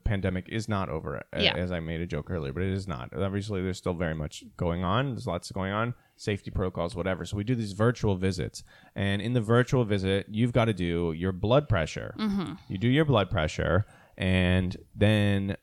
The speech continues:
Speaker 1: uh, the, we report her the numbers, and we talk about what's going on, and then this and that, whatever.
Speaker 2: Yeah,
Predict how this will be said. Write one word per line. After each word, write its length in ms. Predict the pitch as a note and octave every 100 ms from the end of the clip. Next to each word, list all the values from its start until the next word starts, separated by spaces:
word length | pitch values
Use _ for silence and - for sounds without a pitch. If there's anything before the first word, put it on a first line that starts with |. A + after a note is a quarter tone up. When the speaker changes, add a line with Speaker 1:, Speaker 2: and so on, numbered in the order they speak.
| G2
Speaker 1:
uh, 460 | F#2+ F#2 F2+ F2+ F2
the, 140 | F2+
we 180 | F#2 F2+
report 420 | F2 F2+ G2 G2+
her 180 | G2 G2
the 80 | F#2+
numbers, 600 | A2 B2+ C3 B2+ B2+ A#2+
and 120 | F#2 F2+
we 100 | F2
talk 160 | E2+
about 120 | F2+ D#2+
what's 140 | E2+
going 180 | F2+ F#2
on, 520 | A#2 A#2 A2+ A2 G2
and 160 | F2 F2
then 160 | F2
this 160 | G2 F#2+
and 100 | G2
that, 180 | G2 D2+
whatever. 360 | F#2+ E2+ D2+ - - _
Speaker 2:
Yeah, 120 | -